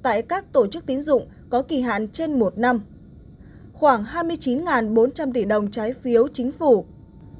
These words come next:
hơn tám ngàn bốn trăm mười bảy tỷ đồng trái phiếu doanh nghiệp. Ở bên kia bảng cân đối kế toán, nợ phải trả, Daiichi đạt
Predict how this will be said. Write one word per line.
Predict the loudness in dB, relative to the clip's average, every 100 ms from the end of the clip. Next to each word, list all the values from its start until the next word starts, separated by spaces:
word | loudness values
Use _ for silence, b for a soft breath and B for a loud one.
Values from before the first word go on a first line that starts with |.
| -20 -14
hơn | 2 4 4
tám | 0 -2 -2
ngàn | -2 -2 4
bốn | 4 2
trăm | -2 0
mười | 2
bảy | 2 0
tỷ | -4 0
đồng | 0 -2
trái | -4 -6
phiếu | -2 -2
doanh | 0 2
nghiệp. | 2 2 -4 -20 -20 -20 -20 -20 -20 B B B B B B 4
Ở | 6 6
bên | 2 0
kia | 0 0 2
bảng | 2 0
cân | 0 0
đối | 2
kế | 0
toán, | 0 0 0 -4 -8 B B
nợ | 2 2
phải | 2 -2
trả, | 0 0 0 -6 -2
Daiichi | 2 2 0 -2 -2 -2
đạt | -2 -2